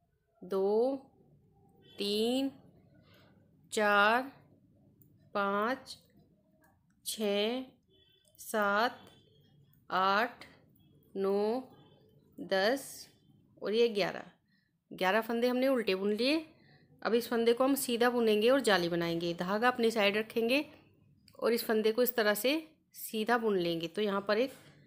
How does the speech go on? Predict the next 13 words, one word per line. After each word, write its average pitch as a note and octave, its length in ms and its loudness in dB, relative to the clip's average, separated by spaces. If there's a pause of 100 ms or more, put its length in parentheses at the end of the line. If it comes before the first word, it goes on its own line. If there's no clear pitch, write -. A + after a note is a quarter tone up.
(360)
जाली F#3+ 400 0
आ F#3+ 140 2
गई, D3+ 160 -4
ये F3 200 -6
देखिए, G3+ 280 -2
एक A#3 80 -8
जाली F3 280 0 (160)
आ F3 120 0
गई, G#3+ 180 0 (1900)
ये F3 100 -10
देखिए F3+ 280 -6
यहाँ F3+ 160 -4
पर, F3 240 -6